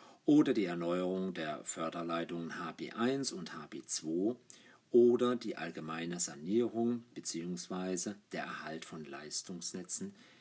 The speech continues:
beziehungsweise der weitere Breitbandausbau. Mit rund eins Komma vier Millionen Euro stärken wir die regionale Wirtschaft durch Investitionen. Das tragen wir gerne so mit.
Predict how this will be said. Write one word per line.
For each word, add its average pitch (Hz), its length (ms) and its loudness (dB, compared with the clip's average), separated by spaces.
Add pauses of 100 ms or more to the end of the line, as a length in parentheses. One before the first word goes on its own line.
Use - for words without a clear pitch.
(120)
beziehungsweise - 800 -4
der - 240 -4
weitere 73 440 -10
Breitbandausbau. - 1040 -16 (200)
Mit 165 340 4
rund 107 400 2
eins 107 260 0
Komma 98 220 -4
vier 92 240 -2
Millionen 80 480 -4
Euro 90 540 -2
stärken 95 420 0
wir 92 80 2
die 90 120 0
regionale 78 580 -4
Wirtschaft 110 600 -2
durch 87 160 -4
Investitionen. 73 880 -6 (540)
Das - 300 2
tragen 87 380 2
wir 82 100 0
gerne 85 300 -2
so 101 160 0
mit. - 340 -6